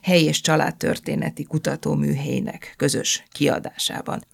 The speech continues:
Ez a kötet interjúkat tartalmaz, a kutatóműhely és három hallgató,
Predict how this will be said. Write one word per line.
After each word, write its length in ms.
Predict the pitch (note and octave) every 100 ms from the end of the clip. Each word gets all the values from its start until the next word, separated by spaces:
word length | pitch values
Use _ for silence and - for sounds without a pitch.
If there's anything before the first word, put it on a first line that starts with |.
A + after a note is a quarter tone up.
| - - -
Ez 100 | E3
a 60 | E3
kötet 340 | G#3+ G#3 F3+
interjúkat 720 | G3+ F#3 D#3+ C#3 - - - -
tartalmaz, 800 | - - - E3+ F3 G3 A3 A3+ - -
a 240 | - C3 E3+
kutatóműhely 880 | G3+ G3 E3+ E3 D#3 D#3+ F3 F3+ F3+
és 140 | E3
három 360 | E3 D3+ C#3+ D3
hallgató, 680 | D3+ C#3 - - - B2+